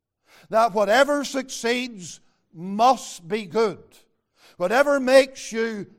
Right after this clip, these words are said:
feel good has to be something to seek.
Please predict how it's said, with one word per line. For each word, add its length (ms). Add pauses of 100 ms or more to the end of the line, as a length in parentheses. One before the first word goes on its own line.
(120)
feel 640
good 540 (600)
has 460
to 140
be 500 (260)
something 640
to 100
seek. 560